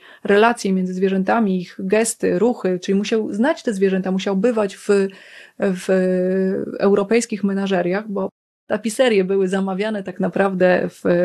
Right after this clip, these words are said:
Brukseli przez specjalnego agenta, e, Zygmunta, e, e, Zygmunta Augusta.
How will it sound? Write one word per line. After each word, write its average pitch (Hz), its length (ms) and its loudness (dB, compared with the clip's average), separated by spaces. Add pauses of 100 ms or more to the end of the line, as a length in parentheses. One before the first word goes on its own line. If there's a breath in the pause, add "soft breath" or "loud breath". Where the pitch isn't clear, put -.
Brukseli 196 460 0
przez 185 180 -2
specjalnego 190 640 0
agenta, 180 580 0 (100)
e, 175 320 -2
Zygmunta, 170 720 -2
e, 175 40 -4 (800)
e, 185 40 -6
Zygmunta 180 400 -4
Augusta. 180 520 -2